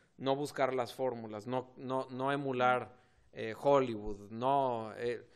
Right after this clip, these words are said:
el, el, creo que el, el, el libro que más daño le ha hecho al cine es, eh,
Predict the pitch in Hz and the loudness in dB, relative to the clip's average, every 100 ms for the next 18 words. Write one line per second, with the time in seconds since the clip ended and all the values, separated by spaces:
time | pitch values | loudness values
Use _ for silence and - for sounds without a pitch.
0 | 202 _ - 113 123 123 117 123 123 - | -20 _ -8 -8 -2 -2 -2 -8 -16 2
1 | 143 139 156 135 117 110 113 113 - 123 | 2 4 0 0 -2 -4 -4 -6 -10 -4
2 | 120 131 143 147 131 113 127 127 127 127 | 0 2 2 0 -2 0 2 2 0 0
3 | 127 117 113 113 117 - 117 107 120 113 | -4 -4 -2 -2 -2 -4 -6 -6 -8 -8
4 | 113 113 107 95 - 113 107 - - _ | -6 -8 -10 -14 -18 -8 -8 -8 -18 _
5 | _ _ _ _ - 104 101 98 98 | _ _ _ _ -8 -6 -6 -8 -10